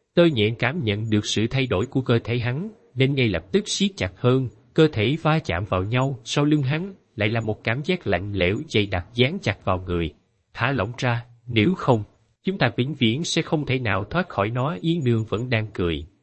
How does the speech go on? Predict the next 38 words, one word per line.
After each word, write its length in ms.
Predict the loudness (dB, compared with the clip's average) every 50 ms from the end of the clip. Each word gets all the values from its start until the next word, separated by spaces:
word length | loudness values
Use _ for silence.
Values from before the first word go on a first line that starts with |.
| _ _ _ -4
nhưng 220 | -2 0 0 0
lần 120 | 0 -2 -4 -4
này, 240 | -4 -4 -4 -4 -6 -12 _ _ _ _ _ -4
hắn 160 | -4 -4 -2
không 220 | 0 -2 -2 -2 -2
thể 120 | -4 -2
nghe 160 | 0 0 0 0
thấy 260 | 0 0 -2 -2 -2
ngữ 260 | 0 0 0 0 0 0
điệu 160 | 0 -2 -2
mỉa 220 | -2 -2 -2 -2
mai 220 | -2 -2 -2 -2 -2 -2
trong 160 | -4 -4 -4 -4
giọng 260 | -4 -6 -6 -4 -4
nói 180 | -2 -2 -2
của 140 | -2 -2 -2
nàng. 260 | 0 0 -2 -4 -4 -8 -14 _ -8 0 2
Vì 120 | 2 2
vậy 280 | 4 4 2 2 2 -2
anh 120 | -6 -6 -2
thở 180 | -2 -2 -2
phào 240 | 0 0 -2 -2 -2 -2 -6
nhẹ 200 | -6 -6 -6 -6
nhõm 360 | -4 -4 -4 -4 -4 -6 -10 -12 -12 _ _ -2
và 80 | -2
nhanh 240 | 0 2 0 0 0
chóng 260 | -2 -4 -4 -4 -4
chuyển 200 | -2 -2 -2 -2 0
chủ 160 | 0 0 0
đề. 260 | 0 0 0 0 -2 -4 -10 _ _ _ _ _
"Cô 180 | 0 2 2 2
nương, 300 | 2 0 0 0 -2 -4 -10 _ _ _ -20 _ _ 0
lần 200 | 0 0 2 2
này 120 | 0 0 0 0
ta 120 | -2 0
đến 200 | 0 -2 -2 0
Nhữ 180 | 0 0 0 0 0
Châu 320 | 0 0 0 0 -2 -4